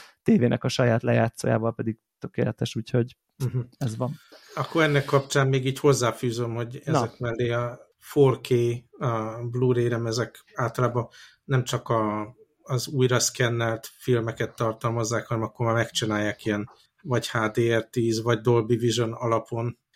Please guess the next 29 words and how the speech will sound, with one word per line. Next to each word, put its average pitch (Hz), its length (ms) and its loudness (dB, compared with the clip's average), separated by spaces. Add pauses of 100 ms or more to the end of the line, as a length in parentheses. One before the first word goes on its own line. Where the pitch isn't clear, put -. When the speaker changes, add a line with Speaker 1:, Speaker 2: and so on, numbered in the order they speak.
(160)
Speaker 2:
ami 113 260 -6
tényleg 117 320 2
nagyon 113 320 0
jól 110 260 0
áll 107 120 0
ezeknek 107 460 -4
a 120 40 -2
régi 113 280 -2
filmeknek, 117 600 -2
és - 140 -2
nagyon 113 260 2
sok - 260 -4
filmben 113 640 -4
megcsinálják 104 680 -4
Dolby 110 340 2
Atmosra 104 580 -4
a 98 100 -8
hangot, 104 380 -10
szóval 110 340 -6
ilyen 110 180 -8 (300)
hozzáadott 123 600 0
érték 120 420 -2
is - 160 -4
van, 117 160 -6
és 110 140 -6
ez 127 240 0
valószínűleg 120 560 2
a - 20 2
legjobb 113 380 -2